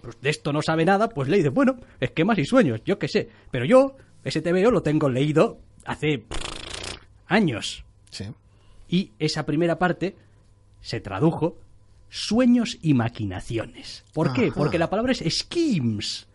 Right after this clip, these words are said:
Speaker 1: del
Speaker 2: Ujú,
Speaker 1: inglés,
Speaker 2: ujú.
Speaker 1: que no son esquemas.
Speaker 2: Bueno,
Speaker 1: son maquinaciones, son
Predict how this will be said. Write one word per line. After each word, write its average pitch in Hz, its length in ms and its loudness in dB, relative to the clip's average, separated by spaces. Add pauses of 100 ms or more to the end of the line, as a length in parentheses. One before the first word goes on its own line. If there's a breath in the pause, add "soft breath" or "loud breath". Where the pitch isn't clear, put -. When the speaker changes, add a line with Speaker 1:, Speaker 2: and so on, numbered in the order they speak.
(180)
Speaker 1:
del 127 220 -2
Speaker 2:
Ujú, 131 100 4
Speaker 1:
inglés, 123 420 -2
Speaker 2:
ujú. 98 220 -12
Speaker 1:
que 247 100 0
no 311 140 8
son 294 220 2
esquemas. - 880 0 (2250 loud breath)
Speaker 2:
Bueno, 143 460 -4 (440 soft breath)
Speaker 1:
son 240 460 2 (260 soft breath)
maquinaciones, 123 1040 0
son 170 380 2